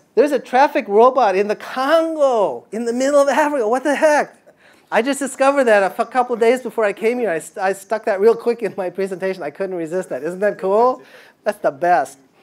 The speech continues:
Here's one that's a little far-fetched, hard to believe it's gonna happen. This is an elderly assist robot in Japan.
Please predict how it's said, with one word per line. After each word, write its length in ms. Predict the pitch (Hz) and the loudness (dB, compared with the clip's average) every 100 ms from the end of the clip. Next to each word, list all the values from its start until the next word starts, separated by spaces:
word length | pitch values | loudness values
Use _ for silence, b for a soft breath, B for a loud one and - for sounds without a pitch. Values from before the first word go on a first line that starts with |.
| b b b b b b b b b | b b b b b b b b b
Here's 380 | - 269 330 311 | -4 2 2 0
one 280 | 262 269 269 | 0 2 2
that's 200 | 226 214 | 0 0
a 60 | |
little 260 | 175 240 285 | 2 2 2
far-fetched, 760 | 269 262 254 247 233 240 254 - | -2 -2 -2 -2 0 0 0 -8
hard 340 | 190 202 226 | 0 0 0
to 60 | 240 | -4
believe 300 | 254 254 240 | 0 0 -2
it's 100 | 233 | -2
gonna 220 | 247 233 | -2 -2
happen. 500 | 208 220 226 240 233 | 0 0 0 -2 -2
This 180 | 190 196 | -2 -4
is 120 | 233 | -8
an 100 | 214 | -2
elderly 400 | 208 226 233 233 | 0 2 2 2
assist 400 | 208 208 240 240 | -2 0 -4 -2
robot 380 | 202 202 208 196 | -4 0 0 -2
in 100 | 190 | -4
Japan. 500 | 190 - 233 240 | -10 -8 -4 -2